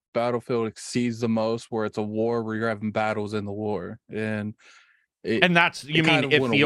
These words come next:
Speaker 1: away
Speaker 2: like
Speaker 1: from
Speaker 2: that?
Speaker 1: that.
Speaker 2: It feels
Speaker 1: It's
Speaker 2: like
Speaker 1: a
Speaker 2: that?
Speaker 1: war, but there's
Speaker 2: Mm.
Speaker 1: battles going on in
Speaker 2: Yeah,
Speaker 1: the war.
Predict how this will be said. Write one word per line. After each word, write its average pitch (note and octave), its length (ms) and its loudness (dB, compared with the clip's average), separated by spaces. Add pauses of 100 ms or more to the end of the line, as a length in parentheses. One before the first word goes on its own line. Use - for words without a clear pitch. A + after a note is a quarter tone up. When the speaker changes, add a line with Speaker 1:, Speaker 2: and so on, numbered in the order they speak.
(120)
Speaker 1:
away A2 40 0
Speaker 2:
like C#3 180 4
Speaker 1:
from G2 60 -6
Speaker 2:
that? C#3+ 280 2
Speaker 1:
that. - 60 -20 (100)
Speaker 2:
It C3+ 120 -4
feels A2+ 380 -4
Speaker 1:
It's C#3+ 80 0
Speaker 2:
like A#2 140 2
Speaker 1:
a A#2+ 40 -2
Speaker 2:
that? B2 160 2
Speaker 1:
war, D#3 320 0
but B2+ 200 -6
there's A#2 200 -4
Speaker 2:
Mm. A2+ 60 -18
Speaker 1:
battles B2 400 -2
going A#2 320 0
on A2 240 0
in G#2 100 0
Speaker 2:
Yeah, G2 60 2
Speaker 1:
the G2+ 60 0
war. G#2+ 380 -2